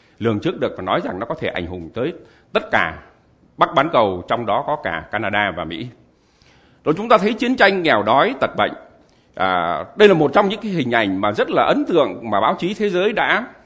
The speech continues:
đã xếp loại và đã bình luận. Ở tại châu Phi, những hàng người, à, à, đã cầm những cái xô, những cái chậu để mà xếp hàng chờ thức ăn phân phát để mà cứu trợ.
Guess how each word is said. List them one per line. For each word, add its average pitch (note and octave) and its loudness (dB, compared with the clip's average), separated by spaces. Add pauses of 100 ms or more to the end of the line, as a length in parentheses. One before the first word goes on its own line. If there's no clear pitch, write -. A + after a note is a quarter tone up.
(120)
đã - -4
xếp B3 -2
loại B2+ 4
và G2 -4
đã A#2 2
bình B2 -2
luận. G#2 0 (300)
Ở G2+ 0
tại A#2+ 2
châu F3 2
Phi, F3+ -2
những F3+ -2
hàng A#2+ -2
người, G#2+ 2 (360)
à, G2 4 (440)
à, F#2 0
đã A#2+ 2
cầm A#2 4
những C#3+ -2
cái F#3 -2
xô, G3 2
những F#3 -2
cái G#3+ -6
chậu G2+ 2
để G2+ -4
mà F#2+ -2
xếp - -6
hàng G#2 0 (360)
chờ F#2 2 (360)
thức - -18
ăn C#3 2 (480)
phân C#3+ 0
phát E3 -2
để F2+ -8
mà E2 -10
cứu C3+ -6
trợ. F2+ 0